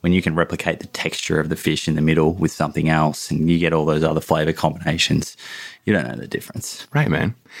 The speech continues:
Speaker 2: Yeah, and it's really, it's really about having cold rice with that kind of, like, fishy, the seaweed
Speaker 1: Uh-huh.
Speaker 2: flavor, and then anything else you throw on there is just a bonus.
Speaker 1: Yeah, yeah. I've seen you make, make a few sushi rolls on your
Speaker 2: Baby.
Speaker 1: story, mate.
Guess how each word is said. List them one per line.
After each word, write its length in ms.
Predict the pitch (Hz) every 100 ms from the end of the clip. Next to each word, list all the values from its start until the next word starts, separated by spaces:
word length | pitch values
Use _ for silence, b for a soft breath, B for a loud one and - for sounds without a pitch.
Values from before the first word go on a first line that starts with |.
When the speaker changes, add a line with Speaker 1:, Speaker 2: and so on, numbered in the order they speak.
| B B
Speaker 2:
Yeah, 100 | -
and 80 | 80
it's 140 | 73 101
really, 160 | 120
it's 140 | 85 -
really 140 | 101
about 180 | 95 73
having 260 | 85 76 69
cold 300 | - 95 98
rice 420 | 85 78 - -
with 160 | - 82
that 200 | - -
kind 200 | - 76
of, 120 | 78 78
like, 160 | 76
fishy, 640 | - 82 78 85 80 80 98
the 140 | -
seaweed 440 | - 85 80 82 82
Speaker 1:
Uh-huh. 80 |
Speaker 2:
flavor, 300 | - 82 113
and 160 | 127 85
then 80 | 85
anything 280 | 110 113 113
else 160 | 104 87
you 80 |
throw 160 | 87 90
on 80 | 92
there 80 | 76
is 100 | 82
just 160 | 85
a 40 | -
bonus. 420 | - 80 71 -
Speaker 1:
Yeah, 140 | 90
yeah. 220 | 87 87 82
I've 100 | -
seen 200 | 87 85
you 100 | 80
make, 320 | 78 78 87
make 240 | 87 80
a 40 | -
few 200 | - 82
sushi 360 | - 82 -
rolls 220 | 82 82 85
on 100 | 85
your 100 | 82
Speaker 2:
Baby. 100 | 82
Speaker 1:
story, 240 | 80 82
mate. 260 | 80 78